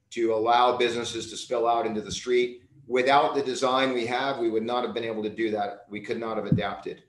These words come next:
Just a couple of quick looks at those different configurations of how we allowed this to happen. Um, again, the public realm and the design of the public realm was the only way this could have happened. Some more just quick looks.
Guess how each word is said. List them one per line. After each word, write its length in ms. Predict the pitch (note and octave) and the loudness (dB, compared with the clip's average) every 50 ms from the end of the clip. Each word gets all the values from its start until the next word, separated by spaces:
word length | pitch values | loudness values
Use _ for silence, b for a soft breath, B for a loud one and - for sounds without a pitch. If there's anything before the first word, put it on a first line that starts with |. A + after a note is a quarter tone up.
| _ _ _ _ _ _ _ _ _ _ _ _ | _ _ _ _ _ _ _ _ _ _ _ _
Just 160 | - A2+ - | -10 -6 -6
a 60 | A#2 - | -6 -2
couple 280 | - B2+ - B2 A#2+ | 0 0 0 2 0
of 80 | A2 - | -2 0
quick 280 | - A#2+ B2 - - | 0 0 0 0 0
looks 460 | A#2+ C#3+ D3+ D#3 D3+ - - - - - | 2 2 2 2 0 -4 -8 -10 -10 -8
at 140 | A#2 A#2 - | -6 -4 -2
those 400 | B2+ A#2+ A#2 - - - - _ _ _ _ | 0 0 0 -2 -4 -8 -14 _ _ _ _
different 400 | _ B2+ B2+ B2+ B2+ B2+ B2 A2+ - - - _ | _ -2 -2 0 -2 -4 -4 -4 -6 -14 -20 _
configurations 880 | - G#2+ G2 G2+ A#2 A#2+ G#2+ A2+ A#2 B2 B2+ B2+ B2 - C3 B2 G#2+ A#2+ | -14 -12 -8 -2 0 0 0 2 2 4 4 2 2 0 -2 -4 -4 -6
of 120 | G#2+ - | -6 -6
how 240 | - G#2+ A2+ A#2+ A#2+ | -2 0 2 2 2
we 120 | A#2 A#2 A2+ | 2 2 0
allowed 420 | G#2+ G#2 G#2+ A2 A2 A2+ A2 G2+ | 0 0 0 0 0 0 -2 -2
this 160 | A2+ G#2+ - | -4 -4 -6
to 100 | - G2+ | -6 -10
happen. 460 | F#2 G2+ G#2+ A#2 A#2+ - B2+ C3 C3 B2+ b b b b b b b b b _ _ _ _ _ _ | -8 -6 -6 -6 -6 -6 -8 -8 -10 -12 b b b b b b b b b _ _ _ _ _ _
Um, 360 | G2 F#2+ F#2+ G2 G#2 G2 - - | -6 -6 -4 -4 -6 -8 -6 -4
again, 420 | A2 A2 A2 C3 B2+ B2 A2+ A2 | -4 -2 0 0 2 2 0 -2
the 80 | G#2 G2+ | -4 -8
public 380 | - - B2+ B2+ B2 C3 - B2+ | -6 -4 -2 -2 -2 -2 -2 -2
realm 380 | B2 B2 A#2+ B2+ B2+ B2+ A#2+ | -2 -2 0 0 -2 -2 -2
and 80 | A2 G2+ | -4 -6
the 40 | G2 | -8
design 300 | G2 G2 A#2+ A#2 A#2+ A#2+ | -8 -6 -4 -4 -4 -4
of 80 | A2 | -6
the 40 | A2 | -8
public 300 | G#2+ A#2+ A#2+ A2 A#2 A2 | -4 -4 -2 -2 -2 -4
realm 280 | - A2 A2+ A#2 A2+ A2 | -4 -6 -4 -4 -4 -4
was 120 | G#2+ G#2 | -6 -6
the 100 | - - - | -8 -8 -4
only 300 | B2 C3+ C#3+ C#3+ C#3 C3 | -2 0 2 2 2 2
way 260 | B2 B2 A#2 A2 G#2 | 2 2 2 2 0
this 160 | G2 G2+ - - | -2 -6 -8 -8
could 120 | - F#2+ | -8 -8
have 80 | E2+ F#2+ | -6 -6
happened. 340 | F#2+ F#2+ F2 - - - _ _ _ _ _ _ _ _ _ _ _ _ _ _ _ _ _ _ _ _ _ _ _ _ _ _ _ _ _ _ _ _ _ _ _ _ _ _ _ _ _ _ _ _ | -6 -6 -6 -8 -12 -18 _ _ _ _ _ _ _ _ _ _ _ _ _ _ _ _ _ _ _ _ _ _ _ _ _ _ _ _ _ _ _ _ _ _ _ _ _ _ _ _ _ _ _ _
Some 220 | - - - G#2 | -18 -12 -8 -4
more 240 | G#2+ G#2+ A2+ A2 A2 | -2 0 0 0 -2
just 180 | - G#2 - - | -2 -6 -8 -4
quick 240 | - A2+ A2 - A2+ | -2 -2 -2 -2 0
looks. 600 | B2 C#3+ D#3 D#3 D3+ - - - - - _ | -2 0 0 -2 -4 -6 -10 -10 -12 -16 _